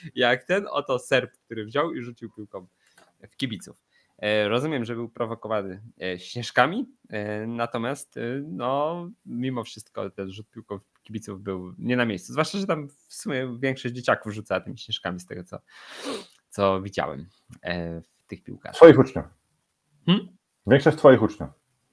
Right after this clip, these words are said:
Speaker 1: Nie, moi uczniowie są grzeczni, natomiast widziałem, że Ania w pewnym momencie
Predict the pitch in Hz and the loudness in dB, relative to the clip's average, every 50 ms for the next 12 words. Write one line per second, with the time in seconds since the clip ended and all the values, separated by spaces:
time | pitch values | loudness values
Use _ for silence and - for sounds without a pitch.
0 | _ _ - - - 135 131 131 139 143 143 147 147 151 156 156 - 160 151 143 | _ _ -20 -18 -14 -10 -6 -4 -2 0 0 0 0 0 2 2 4 6 8 8
1 | 143 151 180 226 254 247 208 175 160 165 170 160 - - 165 147 - 156 147 123 | 8 8 8 6 4 2 0 2 2 2 0 0 -2 -4 -6 -6 -6 -8 -8 -2
2 | 117 113 92 - - - 175 214 196 165 - 165 160 160 160 - - 156 147 143 | -2 -2 -2 -2 -4 -8 -6 -4 -4 -4 -4 -4 -4 -4 -4 -6 -6 -8 -8 -8
3 | 143 143 143 135 139 - 151 139 147 147 147 143 139 127 127 135 131 123 - - | -8 -10 -14 -14 -10 -10 -4 4 6 6 6 6 4 2 0 0 0 0 -2 -6
4 | - - - 82 110 123 123 123 120 117 - - 127 123 123 120 117 117 - | -10 -6 -2 2 4 4 4 4 2 0 -2 -4 -6 -4 -4 -4 -4 -4 -6